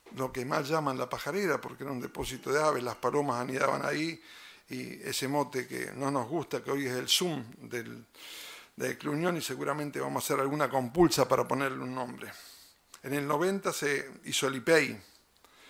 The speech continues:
En el noventa y tres empiezan otras obras, y hay tres obras en la década del noventa.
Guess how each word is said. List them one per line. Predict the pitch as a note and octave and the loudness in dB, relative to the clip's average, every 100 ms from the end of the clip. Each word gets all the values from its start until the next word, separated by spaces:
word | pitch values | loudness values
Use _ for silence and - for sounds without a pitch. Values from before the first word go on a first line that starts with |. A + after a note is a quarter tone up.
| - - - - - | -20 -20 -18 -18 -4
En | F3+ | 0
el | F#3+ | 4
noventa | F#3+ G3 F#3+ | 4 4 2
y | G3 | -2
tres | E3+ C#4 A#3+ - - - | 0 2 2 -2 -6 -6
empiezan | E3 D#3+ G3 F#3 F3+ | -6 -4 -4 0 0
otras | G3+ F#3 D#3+ | 0 2 4
obras, | F3+ C3+ D3 D#3 - C3 - _ - - - - _ - | 4 2 -2 -4 -12 -20 -20 _ -20 -20 -20 -20 _ -4
y | D#3+ | 2
hay | F3 F3 - _ - _ _ _ - | 2 2 -6 _ -20 _ _ _ 4
tres | A#3 | 8
obras | E3+ D3+ A#2+ B2 - - - _ - - | 10 10 10 4 2 -8 -20 _ -16 -6
en | C#3 | 4
la | C#3 | 6
década | D3 C3+ C#3 | 6 6 6
del | C3+ | 6
noventa. | C3+ A#2+ A2 A#2+ | 4 2 0 -6